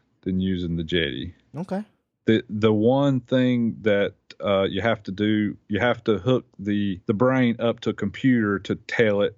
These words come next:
Speaker 1: to use X bus.
Speaker 2: Mm-hmm.
Speaker 1: And then after that, you can do everything through the transmitter.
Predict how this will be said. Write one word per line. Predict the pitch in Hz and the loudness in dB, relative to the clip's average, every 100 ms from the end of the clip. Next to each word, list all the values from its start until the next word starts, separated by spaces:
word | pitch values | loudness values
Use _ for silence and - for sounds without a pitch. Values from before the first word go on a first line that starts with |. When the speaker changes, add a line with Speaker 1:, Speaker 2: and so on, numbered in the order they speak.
| _ | _
Speaker 1:
to | - | -6
use | 98 95 104 | -4 -2 0
X | 104 - | -2 -4
bus. | - 65 62 - - - _ - | -6 -4 -4 -8 -16 -20 _ -16
Speaker 2:
Mm-hmm. | 120 120 156 - | -14 -12 -12 -12
Speaker 1:
And | 95 95 | -6 -2
then | 98 | 0
after | 98 92 92 | 0 -2 0
that, | 101 92 | 0 0
you | - | -4
can | 90 | -4
do | 92 | 0
everything | 90 82 - 90 82 | 0 -2 -4 -4 -4
through | - 90 | -4 -4
the | 76 | -4
transmitter. | - 98 90 78 78 73 82 | -2 -2 -2 -4 -6 -4 -6